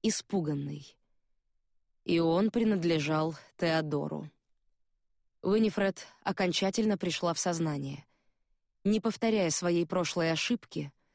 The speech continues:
она расслабила мышцы лица и замерла, затаив дыхание.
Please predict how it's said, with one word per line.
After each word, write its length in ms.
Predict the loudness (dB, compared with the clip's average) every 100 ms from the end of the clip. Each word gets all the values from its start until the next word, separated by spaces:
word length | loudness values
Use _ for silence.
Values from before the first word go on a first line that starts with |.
| _ _
она 260 | -2 2 2
расслабила 600 | 2 0 0 0 0 0
мышцы 420 | 0 -2 -4 -2
лица 480 | -2 -2 -2 0 -2 _ _ _ -2
и 80 |
замерла, 640 | 2 2 2 2 0 -2 -6 -6
затаив 500 | -2 0 0 0 0
дыхание. 600 | -4 -4 -6 -6 -10